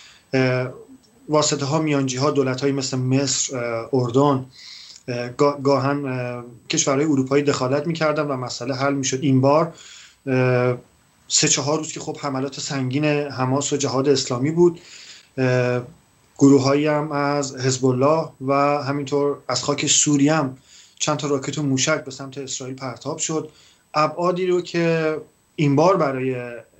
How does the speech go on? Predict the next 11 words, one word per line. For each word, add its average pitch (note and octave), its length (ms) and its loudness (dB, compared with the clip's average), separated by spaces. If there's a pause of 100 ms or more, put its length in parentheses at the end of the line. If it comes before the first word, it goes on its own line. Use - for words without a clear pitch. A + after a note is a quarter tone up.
این B2+ 180 -6
گروه‌های B2 320 -4
فلسطینی C3 540 0
جمهوری C3 340 2
اسلامی C#3+ 300 2
برنامه‌ریزی C3+ 640 0
کرده C3 300 -2
بود، E3+ 180 2
بسیار D#3 340 0
گسترده‌تر B2+ 640 -4
بود. G#2 160 -14